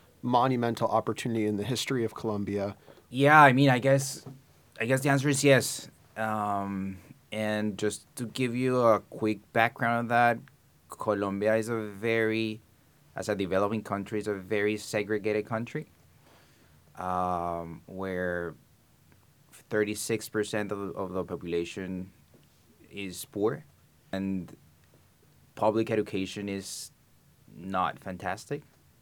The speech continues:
Speaker 2: So if you see the people that are in power, say politics, or just taking, or just,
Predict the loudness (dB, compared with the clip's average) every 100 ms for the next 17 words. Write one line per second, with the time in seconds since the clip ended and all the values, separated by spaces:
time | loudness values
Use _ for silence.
0 | _ _ _ _ -4 -2 -2 -2 -4 -4
1 | -2 0 -2 -2 -6 -4 -6 -6 -2 0
2 | 0 -2 _ _ _ _ -20 -20 -4 0
3 | 2 0 -8 _ 2 4 2 0 -6 -8
4 | 0 4 6 4 2 -4 _ -20 -12 -8
5 | -8 -2 0 0 -2 -6 -6 -14 -18 -8
6 | -4 -2 -2 -6 -10 -20 -14 -14 -14 -8
7 | -8 -8 -10 -10 -8 -8 -6 -8 -10 -14